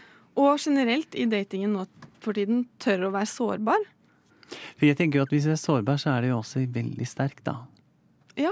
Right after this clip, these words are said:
Speaker 2: Det krever ganske mye mot. Å ikke tenke sånn, «Off, nei, nå var jeg så sårbar, og, og, og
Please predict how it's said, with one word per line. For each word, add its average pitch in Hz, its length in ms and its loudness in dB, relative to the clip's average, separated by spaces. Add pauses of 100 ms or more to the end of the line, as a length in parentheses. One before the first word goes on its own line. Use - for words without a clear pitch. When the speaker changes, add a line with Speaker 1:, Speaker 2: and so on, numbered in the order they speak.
Speaker 2:
Det 131 100 -4
krever 120 420 0
ganske 123 280 -4
mye 127 140 2
mot. 131 520 -2 (220)
Å 131 80 -2
ikke 123 160 -2
tenke 120 320 -2
sånn, 117 300 -2
«Off, - 260 -12
nei, 135 240 0
nå 131 140 0
var 127 120 -2
jeg 123 140 -10
så - 20 -8 (220)
sårbar, 113 240 -6
og, 120 240 -4
og, 120 380 -8
og 120 460 -8